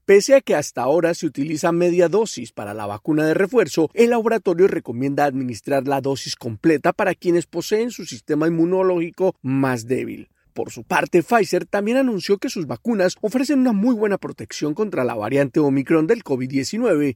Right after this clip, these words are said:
Esta vacuna y la producida por Moderna están hechas con una tecnología específica y son las más utilizadas en muchos países del mundo,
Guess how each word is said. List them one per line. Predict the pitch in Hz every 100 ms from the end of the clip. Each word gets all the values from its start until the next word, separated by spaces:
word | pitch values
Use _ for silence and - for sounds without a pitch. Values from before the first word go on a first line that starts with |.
| -
Esta | - - 151
vacuna | 147 - 220 165 131 -
y | 202
la | 156
producida | - 135 127 113 175 180
por | 190 170 135
Moderna | 117 127 220 202 131 131 -
están | 214 - 269
hechas | 277 277 -
con | 190
una | 180
tecnología | - 185 135 117 - 156 170
específica | 185 - 107 214 196 135 123 120 165
y |
son | 151 147
las | 147
más | 156 151
utilizadas | 156 165 139 127 123 156
en | 175
muchos | 120 117 156
países | - 135 127 110
del | 151 214
mundo, | 220 160 151